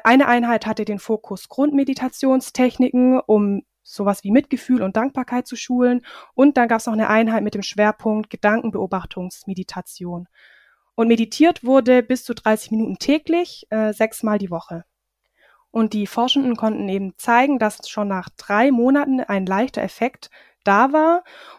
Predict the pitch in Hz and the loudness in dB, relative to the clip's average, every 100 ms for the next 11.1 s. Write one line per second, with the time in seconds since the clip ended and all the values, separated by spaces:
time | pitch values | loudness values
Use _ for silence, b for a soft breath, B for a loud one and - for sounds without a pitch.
0 | B 233 240 240 - 220 214 - 214 202 | B 2 2 2 0 0 0 0 -4 -4
1 | - 254 277 269 269 269 254 240 247 220 | -2 -4 -2 0 2 2 2 0 0 -2
2 | 214 208 - 214 - 196 233 277 254 233 | -2 -4 -2 -4 -4 -2 4 6 6 4
3 | 240 214 202 - 254 - - b b b | 2 0 -4 2 0 0 -14 b b b
4 | - 208 208 196 - 277 277 - 226 247 | 2 2 2 -2 4 4 4 2 -2 -2
5 | 226 - - - 220 - 208 214 202 175 | -6 -18 -10 -6 -6 -6 -6 -6 -6 -8
6 | 175 175 b b b b 226 220 233 233 | -8 -10 b b b b -6 0 2 2
7 | 226 214 - - 208 233 294 294 294 294 | -2 -2 -8 -6 0 2 2 2 0 0
8 | 262 247 - - 254 254 247 - - 208 | -4 -6 -10 -2 0 2 0 -4 -2 0
9 | 208 208 208 208 208 - 220 208 208 233 | 0 -2 0 2 0 -4 -6 -6 -4 -2
10 | 240 - 220 214 208 - - 220 208 208 | -2 -2 -8 -8 -12 -12 -10 -4 -4 -4